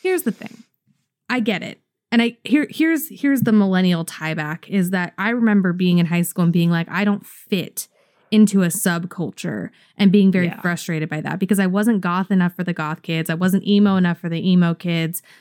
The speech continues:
Speaker 1: I was kind of in this weird nebulous space where I wasn't, like, punk. I didn't understand punk rock enough to be punk rock, but that's really probably most of what I was. Um, and,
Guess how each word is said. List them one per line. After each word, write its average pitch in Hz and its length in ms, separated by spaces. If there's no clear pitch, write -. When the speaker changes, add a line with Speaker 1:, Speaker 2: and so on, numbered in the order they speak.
Speaker 1:
I - 80
was 180 100
kind 214 240
of 202 60
in 196 80
this 170 160
weird 175 300
nebulous 165 500
space 165 300
where 170 100
I 165 40
wasn't, 196 280
like, 180 180
punk. 202 280
I 247 40
didn't 254 200
understand 202 460
punk 190 260
rock 180 220
enough 196 240
to - 80
be 175 140
punk 165 260
rock, 170 360
but 175 120
that's - 240
really 170 220
probably 160 360
most 151 520
of 170 80
what 165 100
I 156 80
was. 151 500
Um, 175 500
and, 190 640